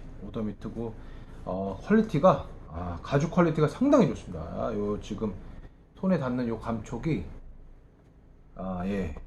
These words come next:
어, 좋아요, 좋아요. 예. 물론 빨간색도 좋습니다. 좋은데 특히 이제 검정색이 이 은은하게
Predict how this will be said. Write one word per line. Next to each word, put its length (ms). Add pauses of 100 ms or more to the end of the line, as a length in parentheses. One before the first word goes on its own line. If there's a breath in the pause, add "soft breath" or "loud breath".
(120)
어, 400
좋아요, 320
좋아요. 240 (340)
예. 240 (1120)
물론 160
빨간색도 680
좋습니다. 580
좋은데 560
특히 220
이제 100
검정색이 680
이 200
은은하게 640